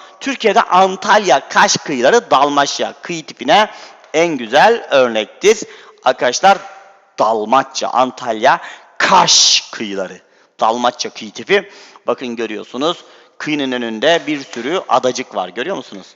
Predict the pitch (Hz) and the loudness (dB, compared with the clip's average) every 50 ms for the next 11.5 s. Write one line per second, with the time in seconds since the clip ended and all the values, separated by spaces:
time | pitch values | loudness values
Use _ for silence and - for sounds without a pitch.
0 | _ - - - _ _ _ _ - 101 95 101 104 98 113 113 110 110 110 120 | _ -20 -20 -20 _ _ _ _ -12 -10 -10 -10 -6 0 2 2 4 4 2 2
1 | 123 - - - 107 107 104 107 101 98 - 104 98 101 - - 107 104 107 107 | 0 -2 -8 -6 -4 -2 -2 0 -2 -4 -6 -10 -12 -12 -10 -8 -8 -8 -8 -12
2 | 98 101 101 - 107 95 98 98 98 - - 113 101 101 98 98 95 - - - | -14 -16 -16 -16 -18 -18 -18 -20 -20 -14 -12 -12 -12 -12 -14 -14 -16 -18 -12 -2
3 | 113 139 175 180 - - - - - - - 123 123 117 113 110 104 107 110 113 | 0 0 0 0 -4 -10 -20 -20 -20 -8 0 0 2 2 0 -4 -6 -8 -8 -6
4 | 107 104 98 - 104 95 - - - - 190 - - - 135 135 131 - 131 123 | -6 -6 -6 -8 -10 -12 -12 -12 -12 -10 -10 -10 -2 0 0 0 0 -2 -4 -2
5 | - 170 175 165 - - - - - - - - - 247 220 175 143 123 117 135 | 0 0 0 0 -2 -10 -20 -20 -20 -20 -20 -4 -2 0 0 2 2 4 4 4
6 | 170 190 - - - - - - - _ _ _ _ _ _ _ _ _ - 120 | 4 4 2 -6 -18 -20 -20 -20 -20 _ _ _ _ _ _ _ _ _ -16 -14
7 | 135 151 147 160 156 156 156 156 156 151 156 151 156 151 147 135 120 110 101 - | -8 -4 -4 0 2 4 4 4 6 4 2 2 2 -2 -2 0 0 0 0 -2
8 | - - - 156 165 165 160 156 160 165 170 180 175 175 - - - - - - | -6 0 2 4 4 4 2 0 0 0 0 0 -2 -4 -10 -20 -20 -12 -8 -6
9 | - 220 196 175 160 - - - - - - - - 170 233 247 202 - - - | -6 0 4 4 4 4 2 -6 -20 -20 -20 -10 -4 0 2 2 2 2 0 -2
10 | 143 170 196 - - _ _ _ _ - - 156 151 170 190 196 214 202 185 160 | -4 -4 -4 -8 -16 _ _ _ _ -6 -2 0 0 0 0 0 0 -2 -2 -4
11 | 143 156 143 - 151 127 123 123 160 | -6 -8 -6 -4 2 4 4 4 4